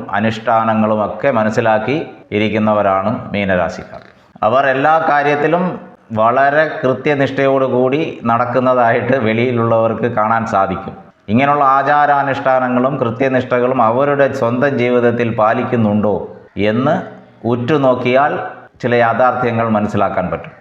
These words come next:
മതപുരോഹിതന്മാരോ ആചാരാനുഷ്ഠാനങ്ങൾക്ക് നേതാവായി നിൽക്കുന്നവരോ ആണെങ്കിൽ പോലും അവരുടെ ഉള്ളിൽ എന്താണെന്നുള്ളത്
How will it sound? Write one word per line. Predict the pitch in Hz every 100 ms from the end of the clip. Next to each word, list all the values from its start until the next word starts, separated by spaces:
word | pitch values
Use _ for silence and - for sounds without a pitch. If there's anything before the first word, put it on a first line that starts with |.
| _ -
മതപുരോഹിതന്മാരോ | 113 127 160 151 147 151 147 147 143 135 135 139 160 101
ആചാരാനുഷ്ഠാനങ്ങൾക്ക് | 120 131 139 139 135 131 127 123 127 127 123 123 120 120 123 143 - - - - 110
നേതാവായി | 110 120 123 131 123 120 120
നിൽക്കുന്നവരോ | 117 117 120 113 110 107 113 156 - - - - -
ആണെങ്കിൽ | 107 123 123 117
പോലും | 117 104 98 85 - - - -
അവരുടെ | 104 117 127 123 117 117
ഉള്ളിൽ | 139 151 127
എന്താണെന്നുള്ളത് | 120 127 127 123 117 117 113